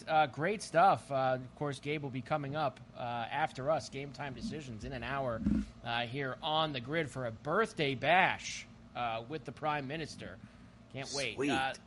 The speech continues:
Speaker 1: we have preseason N F L tonight, Scotty. I also got flustered 'cause I was reading this story.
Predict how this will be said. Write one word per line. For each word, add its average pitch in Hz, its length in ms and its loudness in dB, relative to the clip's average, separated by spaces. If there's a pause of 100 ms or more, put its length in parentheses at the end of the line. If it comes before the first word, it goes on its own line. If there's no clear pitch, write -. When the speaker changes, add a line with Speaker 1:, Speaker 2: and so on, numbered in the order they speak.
(160)
Speaker 1:
we 185 140 -2
have 220 340 2
preseason 254 720 -2
N 196 140 0
F 175 200 -2
L 190 200 4
tonight, 120 400 -6 (400)
Scotty. 127 360 2
I 165 120 6
also 220 260 8
got 190 220 6
flustered 175 340 2
'cause 131 120 -4
I 143 100 4
was 131 100 -4
reading 151 240 -4
this 135 100 -6
story. 147 460 -2